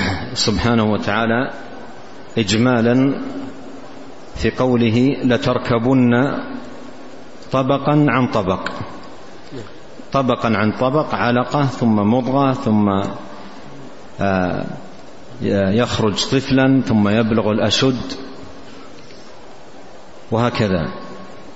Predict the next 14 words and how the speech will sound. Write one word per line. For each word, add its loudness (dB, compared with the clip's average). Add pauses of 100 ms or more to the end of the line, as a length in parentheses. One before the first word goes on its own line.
(1400)
طبقا 2
عن 4
طبق. 0 (200)
هذه 4
أطوار 2
خلق -2
الإنسان، 2 (1120)
وذكرها 2
الله 2
سبحانه 2
وتعالى 2
تفصيلًا 2 (420)
في 4
مثل 2